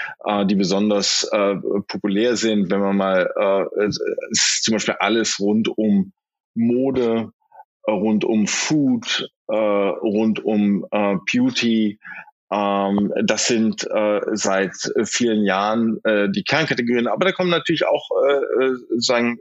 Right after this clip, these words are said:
äh, Kategorien wie Travel dazu. Äh, du hast eben, ähm, äh, glaub ich, selber gesagt, äh, du guckst nach, nach Autothemen. Ja, äh,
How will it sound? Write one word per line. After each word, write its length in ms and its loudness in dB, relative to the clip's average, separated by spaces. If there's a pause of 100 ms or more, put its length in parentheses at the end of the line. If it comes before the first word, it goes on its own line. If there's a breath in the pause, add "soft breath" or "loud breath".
(100)
äh, 160 2
Kategorien 580 0
wie 240 0
Travel 400 0
dazu. 640 0 (580 loud breath)
Äh, 240 0
du 160 0
hast 180 0
eben, 400 0 (120)
ähm, 400 0
äh, 400 0
glaub 200 0
ich, 100 -4
selber 260 0
gesagt, 440 -2 (100)
äh, 240 2 (120)
du 380 0
guckst 380 -2
nach, 240 -2
nach 260 -2
Autothemen. 800 0 (580 loud breath)
Ja, 240 0
äh, 40 -2